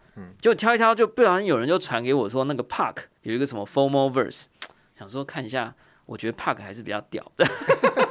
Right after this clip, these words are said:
Speaker 2: <laughs> 靠，结果那三颗以太现在变零点五这样，然后猴子现在变成十几。我想要问你的是，
Speaker 1: 嗯。
Speaker 2: 两个问题。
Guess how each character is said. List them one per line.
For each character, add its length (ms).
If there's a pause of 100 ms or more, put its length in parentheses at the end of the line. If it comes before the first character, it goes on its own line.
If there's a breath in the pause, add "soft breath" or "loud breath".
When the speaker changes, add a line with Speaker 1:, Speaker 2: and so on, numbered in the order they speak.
(160)
Speaker 2:
<laughs> 1040
靠， 260
结 120
果 120 (280 loud breath)
那 180
三 240
颗 100
以 80
太 160
现 120
在 100
变 180
零 200
点 200
五 200
这 80
样， 120 (300 loud breath)
然 140
后 40
猴 280
子 160
现 100
在 80
变 160
成 80
十 180
几。 220 (400 loud breath)
我 160
想 180
要 80
问 240
你 100
的 140
是， 260 (140)
Speaker 1:
嗯。 180 (540 soft breath)
Speaker 2:
两 160
个 80
问 160
题。 160